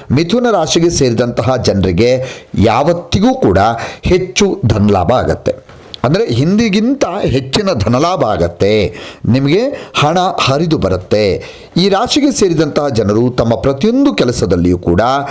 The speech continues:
ಯಶಸ್ಸು ಗಳಿಸೋದಕ್ಕೆ ಉತ್ತಮ ಅವಕಾಶವನ್ನ ಪಡಿತಾರೆ. ಹೊಸ ಕೆಲಸವನ್ನ ಪ್ರಾರಂಭಿಸಬೇಕು ಅನ್ಕೊಂಡಿರುವಂತಹ ಮಿಥುನ ರಾಶಿಗೆ ಸೇರಿದಂತಹ ಜನರು ರೋಹಿಣಿ ನಕ್ಷತ್ರದಲ್ಲಿ ಗುರು ಸಂಚಾರದ ಈ ಅವಧಿಯಲ್ಲಿ ಅತ್ಯಂತ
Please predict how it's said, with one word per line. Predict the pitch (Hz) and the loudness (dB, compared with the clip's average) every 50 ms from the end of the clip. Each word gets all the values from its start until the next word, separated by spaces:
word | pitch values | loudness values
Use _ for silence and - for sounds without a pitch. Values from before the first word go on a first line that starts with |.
| - - - - - - 127 | -10 -12 -12 -4 0 0 2
ಯಶಸ್ಸು | 156 165 - - 240 - - - 226 | 2 0 0 -2 -2 -2 0 -2 0
ಗಳಿಸೋದಕ್ಕೆ | 170 143 120 117 107 - 104 87 87 90 - - 110 | 0 0 -2 -2 -2 -2 -2 -2 -2 -2 -2 -2 -2
ಉತ್ತಮ | - - 165 170 170 - 226 202 202 - - | -2 -2 -4 -4 -4 -6 -4 -2 -2 -2 -2
ಅವಕಾಶವನ್ನ | 127 131 131 131 127 117 110 - - 95 - - 117 | -2 -4 0 0 0 0 0 -2 -2 -2 0 0 -2
ಪಡಿತಾರೆ. | 165 - 104 92 90 90 - 82 85 85 104 104 87 - - - - _ _ - _ _ _ - - _ _ _ - - - - - - - - | -2 -2 -2 -2 -2 -2 -2 -2 0 0 0 0 -2 -4 -8 -14 -20 _ _ -20 _ _ _ -20 -20 _ _ _ -20 -20 -20 -20 -20 -14 -6 -4
ಹೊಸ | 233 254 - 349 349 | -4 -2 -2 -4 -2
ಕೆಲಸವನ್ನ | 349 311 254 240 208 - 220 202 202 196 196 | 0 0 0 0 0 -2 -2 0 0 0 0
ಪ್ರಾರಂಭಿಸಬೇಕು | 196 196 - 160 139 131 147 170 175 175 185 165 - 196 160 156 156 143 - 160 139 | 0 0 0 0 0 0 0 0 0 0 0 0 0 0 2 2 0 2 0 0 0
ಅನ್ಕೊಂಡಿರುವಂತಹ | 131 131 127 139 127 120 117 120 120 117 120 117 110 - 113 104 120 139 147 147 147 - - - - | 2 0 0 0 0 2 2 0 2 0 0 -2 -2 -2 -2 0 0 0 0 0 -2 -4 -8 -6 -2
ಮಿಥುನ | 104 123 127 127 196 214 208 180 | 0 0 2 2 2 2 2 2
ರಾಶಿಗೆ | 143 131 120 - - 113 95 117 | 2 2 0 0 0 0 0 0
ಸೇರಿದಂತಹ | 107 - 127 113 107 104 95 110 101 - - - 92 - 131 139 139 135 - - - - - - | 0 2 0 0 2 2 0 -2 -2 -2 -4 -2 -2 0 0 0 -2 -4 -6 -10 -10 -12 -10 -8
ಜನರು | - 95 117 110 98 104 143 202 160 - - - - - - - | -4 -2 0 0 2 2 2 0 0 -2 -6 -10 -14 -12 -4 -2
ರೋಹಿಣಿ | 135 175 214 214 240 285 320 | 0 0 0 0 0 -2 0
ನಕ್ಷತ್ರದಲ್ಲಿ | 311 285 - - - 226 220 - 202 185 185 208 190 175 | -2 -2 -2 0 -4 -2 -2 -2 0 0 2 2 2 0
ಗುರು | 123 113 131 160 202 | 0 2 2 2 2
ಸಂಚಾರದ | - 233 220 214 214 - 202 196 190 185 185 180 180 - - | 2 0 0 0 0 0 0 0 0 0 0 0 -2 0 0
ಈ | 147 196 233 | 2 2 2
ಅವಧಿಯಲ್ಲಿ | 190 131 117 107 98 90 87 85 90 104 123 135 143 139 143 - - - - - | 2 2 0 2 2 2 2 2 4 2 4 4 2 0 -2 -4 -14 -14 -6 -6
ಅತ್ಯಂತ | 120 120 - - - 190 196 214 233 226 226 | -6 -6 -6 -4 -2 -2 0 0 0 0 -2